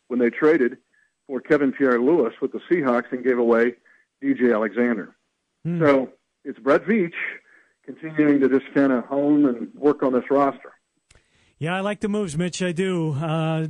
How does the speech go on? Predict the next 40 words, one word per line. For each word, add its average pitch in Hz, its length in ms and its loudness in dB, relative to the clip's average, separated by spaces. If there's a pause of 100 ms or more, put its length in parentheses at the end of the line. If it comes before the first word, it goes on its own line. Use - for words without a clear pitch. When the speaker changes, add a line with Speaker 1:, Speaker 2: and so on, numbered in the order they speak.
Speaker 2:
Tom 269 240 -2
Donaldson 240 400 -2
makes 165 220 -2
some 165 140 -2
moves 156 280 -2
all, 156 260 -2
all 226 300 -2
year 170 220 -2
round. 131 540 -6
Uh, 151 160 -2
tell 233 240 -2
us 220 120 -4
about 196 300 -2
our 180 100 0
buddy 165 360 0
at, 147 180 -6
uh, 147 140 -2
Papa 139 340 -4
John's. 107 500 -10 (320)
Speaker 1:
Unbelievable, 139 720 2
dude. 101 360 -4 (160)
Unbelievable. 143 960 2 (240)
And 110 120 -10
I'll 123 140 -4
just 139 180 -4
throw 143 160 4
it 143 80 4
out 127 200 0
there. 131 100 -2
He's 123 100 -6
a 127 60 -8
cancer 139 480 -6
survivor, 120 480 -2
so 123 60 -2
I'm 113 80 -2
proud 139 240 2
of 131 80 -6
him 117 120 -8
for 110 100 -12
that. 113 320 -4